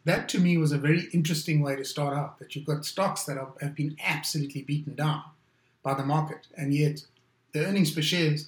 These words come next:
<laughs> on all three of them over the next two years are significantly up. And they come from three different broad sectors. I mean, you can't get more bland but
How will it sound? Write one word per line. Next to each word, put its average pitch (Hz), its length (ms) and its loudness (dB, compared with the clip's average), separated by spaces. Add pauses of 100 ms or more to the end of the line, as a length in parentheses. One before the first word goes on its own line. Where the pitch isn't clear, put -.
<laughs> - 60 -10
on 202 60 2
all 185 160 0
three 175 240 -4
of 165 80 2
them 135 180 -4
over - 120 -16
the 139 80 -8
next 147 240 -6
two 165 120 -4
years 143 400 -2 (280)
are 147 140 0
significantly 151 760 0
up. - 260 -6 (760)
And 139 140 2
they 151 100 6
come 175 220 2
from 151 220 2
three 196 260 0
different 151 460 -2
broad 156 480 4
sectors. - 440 -8
I 120 80 -18
mean, 135 120 -12
you 139 100 -6
can't 165 240 -2
get 151 160 2
more 151 420 4 (460)
bland 151 560 4
but - 240 -8